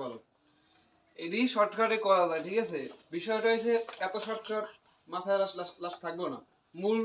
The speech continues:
প্রসেস জানা থাকলে তোমরা এমনিতেই পারবা। এতগুলো লাইন তো করাও লাগে না, এই প্রথম সূত্র তো লেখা লাগতেছে না, বা লেখলা, এখানে একটা লাইন বসাইলে যত পারো তুমি, আহ, মুখে মুখে করবা, ঠিক আছে? ক্যালকুলেটরের মাধ্যমে। যদি কেউ ক্যালকুলেটরের মাধ্যমে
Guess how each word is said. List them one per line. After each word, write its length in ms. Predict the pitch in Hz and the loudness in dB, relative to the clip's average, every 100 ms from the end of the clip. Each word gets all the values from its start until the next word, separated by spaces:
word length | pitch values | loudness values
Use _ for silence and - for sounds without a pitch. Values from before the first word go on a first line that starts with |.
| 226 | 0
প্রসেস 340 | 233 226 220 - 170 | -4 -2 -4 -4 -8
জানা 180 | 165 196 196 | -4 -4 -2
থাকলে 220 | 277 220 170 | -2 -2 -2
তোমরা 160 | 185 180 | -2 2
এমনিতেই 260 | 190 226 170 | 2 2 0
পারবা। 160 | 143 - - _ 226 | -2 -6 -12 _ 4
এতগুলো 260 | 233 262 269 | 4 8 8
লাইন 140 | 262 262 | 10 8
তো 40 | 254 | 4
করাও 180 | 214 233 214 | 6 8 8
লাগে 140 | 175 165 | 6 4
না, 40 | 160 | 0
এই 60 | 175 | 4
প্রথম 220 | 220 220 233 | 4 4 2
সূত্র 200 | 233 226 233 | 2 -2 0
তো 40 | 233 220 | 6 6
লেখা 160 | 208 185 | 6 6
লাগতেছে 300 | 160 160 - | 2 2 -6
না, 60 | 143 170 | -4 0
বা 60 | 180 | 4
লেখলা, 260 | 196 165 160 - _ - - | 2 2 -4 -4 _ -20 -4
এখানে 160 | 180 208 | 0 2
একটা 120 | 208 | 2
লাইন 120 | 202 202 | 2 2
বসাইলে 300 | 196 202 185 180 - - 147 | -2 -2 0 0 0 -12 -4
যত 200 | 190 214 247 240 | 4 4 4 6
পারো 200 | 233 233 226 | 6 6 4
তুমি, 200 | 220 214 208 - - - - _ 156 | 0 -2 -4 -10 -20 -20 -20 _ 0
আহ, 200 | 151 143 139 170 | 0 0 -4 -10
মুখে 180 | 180 196 | -8 -6
মুখে 180 | 185 190 170 | -4 -6 -2
করবা, 180 | 151 139 | -2 -2
ঠিক 100 | 180 254 | -6 -8
আছে? 80 | 220 | -6
ক্যালকুলেটরের 480 | 165 156 - 165 156 | -6 -8 -6 -6 -6
মাধ্যমে। 260 | 135 131 117 - - - - 175 | -6 -8 -12 -16 -20 -20 -8 0
যদি 160 | 202 233 | 0 2
কেউ 100 | 285 269 | 2 6
ক্যালকুলেটরের 500 | 226 233 254 262 240 | 4 4 2 4 6
মাধ্যমে 440 | 240 208 240 247 | 4 2 2 4